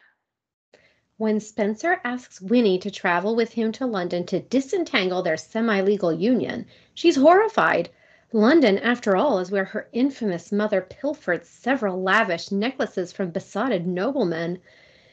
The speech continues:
But she cannot pass up the chance to return the stolen jewelry, so she agrees to travel with Spencer and give back the gems on the sly.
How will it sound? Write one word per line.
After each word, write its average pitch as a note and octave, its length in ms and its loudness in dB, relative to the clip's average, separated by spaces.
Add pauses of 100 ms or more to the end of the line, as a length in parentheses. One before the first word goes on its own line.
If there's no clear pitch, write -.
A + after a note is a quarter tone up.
(200)
But C#4+ 120 4
she D#4 100 4
cannot C#4 400 4
pass C#4+ 260 0
up D4 100 2
the D#4 80 -8
chance G#3 340 -2
to G#3+ 80 -6
return A#3 400 0
the A3 60 -2
stolen G3 360 -2
jewelry, G#3 520 0 (320)
so C4+ 120 0
she A#3 200 4
agrees G3 420 2
to D4 120 -4
travel G3+ 280 0
with G3+ 160 -2
Spencer E3 380 -8
and G#3 260 -6
give F#3+ 280 0
back C#3+ 260 -6
the G3+ 80 -6
gems G#3 420 -2 (100)
on C4 200 -2
the G3+ 80 -4
sly. - 580 -14